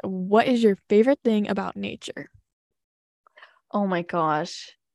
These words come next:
Speaker 2: That's so hard. Guys, I'm going camping this weekend and I'm really excited 'cause I just, like, am a huge nature girl and I love it. Um, but anyways,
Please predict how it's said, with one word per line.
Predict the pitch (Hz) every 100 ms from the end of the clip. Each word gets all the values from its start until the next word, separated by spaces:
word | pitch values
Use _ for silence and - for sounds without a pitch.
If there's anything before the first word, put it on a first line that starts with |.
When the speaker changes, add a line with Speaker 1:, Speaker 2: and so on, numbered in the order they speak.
| _ _ _ _ _ _ -
Speaker 2:
That's | 240 -
so | - 214 190
hard. | 180 170 170
Guys, | 208 208
I'm |
going | 202 226
camping | - 175 165
this | 135 -
weekend | - 143
and | 107
I'm | 73
really | 71 -
excited | - 180 - - -
'cause | - 185
I | 180
just, | 175 180
like, | 180 - - _ -
am | 185
a | 175
huge | - 170 165
nature | 151 - 156
girl | 139
and | 143
I | 143
love | 147
it. | - -
Um, | 196 185 156 160
but | 214
anyways, | 196 185 160 - 180